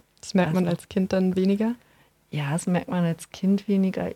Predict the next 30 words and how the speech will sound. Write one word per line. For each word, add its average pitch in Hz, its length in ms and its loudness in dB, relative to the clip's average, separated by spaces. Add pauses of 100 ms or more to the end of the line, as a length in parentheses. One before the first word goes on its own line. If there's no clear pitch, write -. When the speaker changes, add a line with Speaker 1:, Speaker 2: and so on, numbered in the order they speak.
Speaker 2:
Ich - 160 -12
konnte 175 280 -4
mich 185 140 -2
mit 175 160 -2
meinen 170 200 0
Freunden 175 320 0
auch 165 120 -4
immer 180 280 0
ganz 175 280 -2
gut - 160 -6
selbst 175 320 -2
beschäftigen. 180 760 -2
Also 175 200 -4
wir 165 80 -2
haben 175 120 2
da 180 100 0
niemanden 175 400 2
gebraucht, 165 440 -4
der 165 80 -2
uns 165 160 -4
jetzt - 260 -6
irgendwie, 165 520 -4 (840)
äh, 175 60 -4 (340)
bespaßt 160 680 -4
oder 156 240 -4
so. 214 420 0
Speaker 1:
<laughs> - 60 -14
Speaker 2:
Also 165 220 -4
Speaker 1:
Ja. 185 80 -2 (500)
Speaker 2:
das - 200 -8